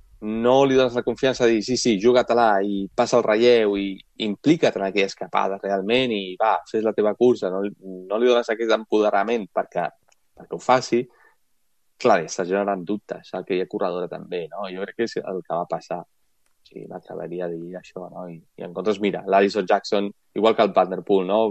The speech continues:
Implicant-se en tot moment, justíssima guanyadora,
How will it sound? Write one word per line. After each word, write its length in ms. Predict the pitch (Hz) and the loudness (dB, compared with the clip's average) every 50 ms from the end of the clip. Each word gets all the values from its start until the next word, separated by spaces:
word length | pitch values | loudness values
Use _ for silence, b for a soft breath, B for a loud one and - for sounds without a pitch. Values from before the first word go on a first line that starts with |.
| 95 95 92 90 _ _ _ _ _ _ - | -2 -6 -14 -18 _ _ _ _ _ _ -10
Implicant-se 580 | 104 95 104 95 - 104 101 101 98 - 110 | -6 -2 -2 0 4 4 2 2 2 0 0
en 160 | 104 101 98 95 | 0 0 0 0
tot 160 | 104 104 101 | 0 0 0
moment, 460 | 101 104 95 95 95 95 98 98 98 95 98 - _ b b b b b b b b b b b b b b _ _ _ _ _ _ _ _ _ _ _ _ _ _ _ _ _ - | 0 -2 -2 -2 -2 -2 -4 -6 -8 -12 -14 -16 _ b b b b b b b b b b b b b b _ _ _ _ _ _ _ _ _ _ _ _ _ _ _ _ _ -10
justíssima 460 | 104 95 - - 101 87 87 92 92 | -8 -8 -8 -8 -10 -8 -4 -2 0
guanyadora, 580 | 92 95 98 92 87 80 76 80 85 85 85 | 0 0 0 0 -4 -6 -4 -4 -4 -4 -4